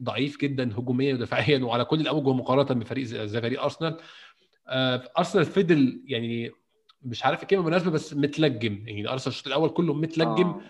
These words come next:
Speaker 2: صح.
Speaker 1: بيسقط ورا جاكا مع مصطفي لويز كقلب دفاع ثالث، ما كانش في حد بياخد الكره يطلع بيها قدام خالص، يعني، آه، إلا على استحياء سيبايوس كام كوره كده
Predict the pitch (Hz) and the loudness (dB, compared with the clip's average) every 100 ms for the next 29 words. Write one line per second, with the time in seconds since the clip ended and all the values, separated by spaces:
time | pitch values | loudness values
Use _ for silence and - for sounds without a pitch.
0 | - - _ - 110 160 160 123 - 143 | -20 -20 _ -2 2 2 2 -4 4 6
1 | 147 127 110 - 131 120 143 143 117 113 | 6 4 0 -6 -4 0 2 2 2 0
2 | 127 127 117 107 139 135 131 113 139 123 | -2 -2 -2 -2 -2 0 0 2 2 0
3 | 110 - 117 113 131 123 - - - 170 | -4 -2 0 0 -2 -4 -2 -2 2 2
4 | 185 180 - - - _ - 135 160 160 | 2 -2 -8 -20 -20 _ -2 2 2 2
5 | 202 196 170 151 175 170 170 175 170 156 | 2 4 4 2 2 2 2 2 4 2
6 | 156 147 160 160 175 175 - _ _ - | 2 0 -2 -2 -2 -8 -16 _ _ -2
7 | 123 120 123 123 123 120 120 120 120 135 | 2 2 0 -2 0 2 2 0 0 0
8 | 135 127 113 127 127 123 127 - 139 151 | 2 0 0 2 2 0 -2 -8 0 4
9 | 156 131 - - - 135 135 139 135 151 | 4 4 -4 -18 -6 2 4 4 4 2
10 | 139 - 147 127 143 135 - - | 2 4 2 4 0 0 -2 -10